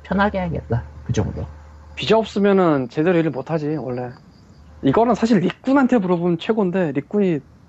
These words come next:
Speaker 2: 초청한다고 올래나? 안 오겠지, 지금? 예. 리꾼이 사실 그, 아니다.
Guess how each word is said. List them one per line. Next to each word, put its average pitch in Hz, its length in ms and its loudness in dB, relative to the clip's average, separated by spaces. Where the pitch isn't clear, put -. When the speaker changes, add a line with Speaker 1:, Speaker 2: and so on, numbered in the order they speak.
Speaker 2:
초청한다고 208 800 -2
올래나? 143 320 0
안 139 120 -2
오겠지, 135 300 0
지금? 175 200 -2
예. 123 220 2
리꾼이 226 320 6
사실 196 300 4
그, 147 180 4
아니다. 127 320 -4